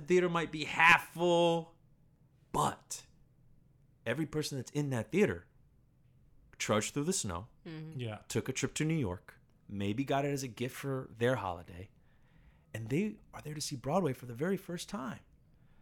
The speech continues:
Speaker 1: And I remember seeing the Phantom of the Opera when I was in eighth grade. I remember seeing Take Me Out when I was a junior in high school.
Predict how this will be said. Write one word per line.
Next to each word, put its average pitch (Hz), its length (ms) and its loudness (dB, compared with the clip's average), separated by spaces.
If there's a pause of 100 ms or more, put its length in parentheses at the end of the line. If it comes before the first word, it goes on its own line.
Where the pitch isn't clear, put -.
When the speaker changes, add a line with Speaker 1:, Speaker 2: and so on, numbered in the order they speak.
(200)
Speaker 1:
And 117 160 -8
I 127 100 -6
remember 226 380 0
seeing 143 200 -2
the 98 80 -8
Phantom 107 260 -8
of 95 60 -6
the 98 100 -2
Opera 95 220 -4
when 92 100 -4
I 95 60 -4
was 92 100 -4
in 92 60 -8
eighth 90 200 -8
grade. 95 260 -8 (300)
I 113 100 -2
remember 135 340 -2
seeing 113 240 -2
Take - 280 -2
Me 92 120 -2
Out 90 120 -2
when 92 120 -6
I 92 80 -4
was 90 120 -8
a 90 60 -8
junior 90 340 -6
in 85 60 -8
high 87 160 -8
school. - 340 -12